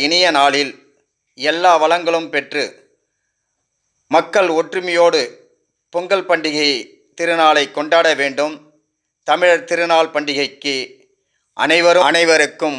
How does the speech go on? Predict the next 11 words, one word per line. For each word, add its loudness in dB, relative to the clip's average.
பொங்கல் 0
நல்வாழ்த்துக்களை 0
இந்த -2
டி 0
கே 0
டி -6
யூ -4
சியின் -6
ரசிகர் 0
பெருமக்களுக்கும் -2
வாழ்த்துக்களை 0